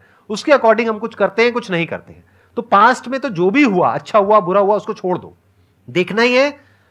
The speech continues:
तो पॉजिटिवली देखो या वहां से कुछ सीख लो। अब क्या सीख सकते हो आप? सात साल पहले जो आपने करा उससे कुछ आपने सही किया, कुछ गलत किया। सही किया, उसकी वजह से आज आपके पास में गवर्नमेंट जॉब है। गलत क्या किया कि आपने वीडियो तो बनाई,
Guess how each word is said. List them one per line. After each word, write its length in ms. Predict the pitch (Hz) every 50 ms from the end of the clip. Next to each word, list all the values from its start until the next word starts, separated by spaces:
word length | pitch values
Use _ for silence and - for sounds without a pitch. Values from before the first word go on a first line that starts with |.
| _ -
तो 60 | 233
पॉजिटिवली 480 | - 202 190 175 185 165 220 196 220 240
देखो 420 | 226 233 233 254 302 311 302 302 - _ - 170
या 120 | 214 220
वहां 160 | 190 180 185
से 100 | 180 214
कुछ 160 | 208 247 233
सीख 200 | - 208 175 -
लो। 140 | 113 87 78 _ _ _ _ _ _ _ _ -
अब 60 | 160
क्या 200 | - - 226 233
सीख 200 | 233 254 240 -
सकते 280 | - 233 214 - - -
हो 60 | -
आप? 360 | 175 170 170 - - - _ _ _ _ - 220
सात 200 | 208 208 208 -
साल 140 | 240 233
पहले 240 | 208 196 208 208 214
जो 120 | 196 226 214
आपने 240 | 196 196 220 208
करा 240 | 202 202 196 202 208
उससे 500 | 208 202 180 - - - 240 277 277 - _ _ _ _ _ _ _ _ _ _ _ _ -
कुछ 160 | - 208 -
आपने 200 | 202 - - 196
सही 200 | - 208 214 220
किया, 180 | 208 240 240 233
कुछ 180 | 233 220 180
गलत 240 | 160 151 147 147 147 -
किया। 120 | - 101
सही 280 | 101 - 180 190 220 226
किया, 220 | 226 226 233 233
उसकी 220 | 220 202 - - 208
वजह 140 | 196 196 190
से 120 | - 214
आज 120 | 190 185
आपके 200 | 190 190 190 -
पास 160 | 185 180 165 -
में 80 | 185 160
गवर्नमेंट 240 | 143 120 123 120 107
जॉब 180 | 104 87 85 -
है। 140 | 87 90 _ _ _ _ _ _ _ _ _ _ -
गलत 220 | - 175 208 214 -
क्या 120 | - 226 220
किया 240 | 220 220 220 226
कि 100 | 220 233
आपने 200 | 214 196 214 214
वीडियो 220 | 196 170 175 196 202
तो 80 | 220
बनाई, 300 | 202 202 214 202 160 104